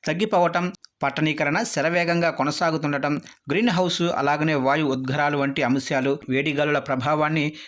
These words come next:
తీవ్రతరం చేస్తున్నాయంటూ వాతావరణ నిపుణులు స్పష్టం చేస్తున్నారు. దీనికి అనుగుణంగా రాయలసీమ జిల్లాలో వేడి తీవ్రత రోజురోజుకు అధికమవుతూ వస్తుంది. అనంతపురం, శ్రీ సత్యసాయి, పుట్టపర్తి, కర్నూలు, నంద్యాల జిల్లాల్లోనే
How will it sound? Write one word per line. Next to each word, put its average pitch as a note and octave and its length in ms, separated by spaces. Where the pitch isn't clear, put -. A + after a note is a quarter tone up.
తీవ్రతరం F3+ 460
చేస్తున్నాయంటూ C#3+ 800
వాతావరణ D#3+ 600
నిపుణులు C#3 460
స్పష్టం C3 400
చేస్తున్నారు. B2 540
దీనికి D3 320
అనుగుణంగా C#3+ 520
రాయలసీమ G3 600
జిల్లాలో D#3+ 400
వేడి D3 280
తీవ్రత D3 420
రోజురోజుకు C#3 640
అధికమవుతూ C#3 560
వస్తుంది. B2 440
అనంతపురం, C#3 560
శ్రీ D3 200
సత్యసాయి, C#3 640
పుట్టపర్తి, F#3+ 680
కర్నూలు, D3+ 580
నంద్యాల C#3+ 420
జిల్లాల్లోనే C#3 600